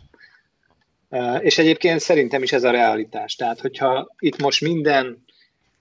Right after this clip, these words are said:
relatíve gyorsan lezajlik,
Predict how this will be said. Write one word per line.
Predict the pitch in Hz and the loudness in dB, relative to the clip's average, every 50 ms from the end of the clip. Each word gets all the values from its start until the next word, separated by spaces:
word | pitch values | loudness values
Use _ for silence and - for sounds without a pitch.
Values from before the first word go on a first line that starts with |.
| _ _ _ _ _ _ - | _ _ _ _ _ _ -14
relatíve | - - 113 135 131 127 120 117 - 120 117 107 117 113 110 - - _ _ _ | -8 -4 -2 0 2 2 0 -2 -4 -8 -6 -2 -2 -2 -2 -4 -8 _ _ _
gyorsan | - 131 131 135 135 127 - - 120 117 113 | 0 2 4 4 4 2 0 0 0 0 2
lezajlik, | 113 117 113 113 113 110 113 110 120 147 143 - - - | 2 2 2 2 0 0 0 0 0 -2 -4 -8 -18 -20